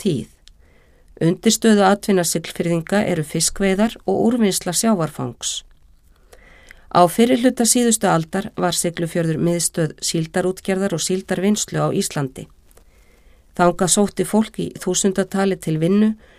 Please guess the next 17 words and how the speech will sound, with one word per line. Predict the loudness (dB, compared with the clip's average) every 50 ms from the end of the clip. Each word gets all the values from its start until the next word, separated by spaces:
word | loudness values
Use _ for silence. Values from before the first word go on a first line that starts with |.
| _ -20 -20 _ _
og | -2 0 2 4
þegar | 6 8 8 8 6 4
ekki | 0 -2 -4 0
gaf | 2 2 4 4
á | 4 2
sjóinn | 2 0 0 0 0 2 2 0 0 -2 -6 -6 -2
voru | 0 0 2 2 2
hundruð | 2 2 2 2 2 0 0 0
báta | 0 0 0 -2 -4 -4 -4 -2
í | 0 0 0
höfninni | -2 -2 -2 -2 -2 -2 -2 -2 -4 -4 -8 _ _ -20 -20 -20 -20 -18 _
og | 2 4 6 6
mannlífið | 6 6 6 6 6 8 8 6 4 4
á | 4 2
Íslandi | 2 2 0 -2 -4 -4 -4 -4 -4 -6 -4
hvergi | -2 -2 -2 -2 -2 -6 -10
fjörugra. | -6 -2 -2 0 0 0 -2 -6 -8 -12